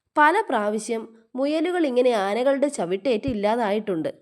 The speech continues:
തങ്ങളാലാവും വിധം ശ്രമിച്ചു നോക്കിയെങ്കിലും ആനകളെ തുരത്തുവാൻ അവർക്ക് സാധിച്ചില്ല.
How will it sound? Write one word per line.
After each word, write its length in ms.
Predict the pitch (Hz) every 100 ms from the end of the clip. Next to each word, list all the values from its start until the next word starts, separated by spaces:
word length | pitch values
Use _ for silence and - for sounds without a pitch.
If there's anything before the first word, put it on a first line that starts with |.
| _ _ _ _ _ _ _ _ -
തങ്ങളാലാവും 920 | 170 165 240 285 269 226 208 285 320
വിധം 360 | 320 269 277 262
ശ്രമിച്ചു 420 | 214 175 180 302
നോക്കിയെങ്കിലും 680 | 302 269 277 254 247 240 233 226 - -
ആനകളെ 500 | 269 311 330 381 392
തുരത്തുവാൻ 560 | 392 254 - 202 202 196 -
അവർക്ക് 380 | - 247 285 294
സാധിച്ചില്ല. 580 | 330 214 175 190 190